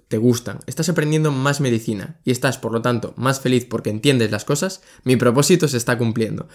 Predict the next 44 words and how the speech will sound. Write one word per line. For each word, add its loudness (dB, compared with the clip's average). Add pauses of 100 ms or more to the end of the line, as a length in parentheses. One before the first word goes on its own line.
(140)
Y 2
lo 6
que 2
te 0
pido 4
es -6
que -4
te -2
suscribas -2
al -4
canal 0
de 2
YouTube -2
y -6
me 0
sigas 0
en -2
Instagram, 0 (180)
arroba 4
medicina -2
con -2
cabeza, 2 (220)
porque 2
son 2
dos 0
cosas -2
gratis 0
con 2
las 0
que -4
me 0
vas 0
a -4
apoyar 0
y 0
yo 4
así 0
estaré 2
más 2
motivado 4 (140)
para 2
hacer 2
más 2
episodios. -4